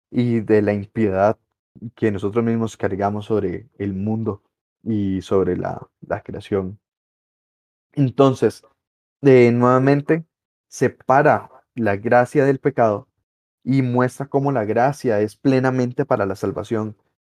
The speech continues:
Entonces, cada vez que entendamos gracia, entendemos de que es el deseo de Dios, el amor de Dios hacia nosotros, que somos completamente inmerecedores, para que seamos salvos.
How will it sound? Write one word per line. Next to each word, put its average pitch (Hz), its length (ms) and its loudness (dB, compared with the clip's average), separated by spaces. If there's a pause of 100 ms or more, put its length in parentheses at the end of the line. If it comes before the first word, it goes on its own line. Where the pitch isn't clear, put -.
Entonces, 123 720 -4 (200)
cada 135 220 4
vez 160 200 0
que 139 80 -4
entendamos 113 720 -2
gracia, 123 500 0 (540)
entendemos 120 760 0
de 113 160 0
que 107 340 2
es - 180 -4
el 110 160 -4
deseo 113 480 2
de 117 100 2
Dios, 107 340 -2
el 101 140 -2
amor 117 380 2
de 123 140 2
Dios 107 380 -2 (600)
hacia 110 320 0
nosotros, 131 440 2
que 107 120 -6
somos 110 440 -4
completamente 127 720 0
inmerecedores, 117 760 2 (600)
para 117 300 4
que 104 100 -8
seamos 101 360 -4
salvos. - 440 -4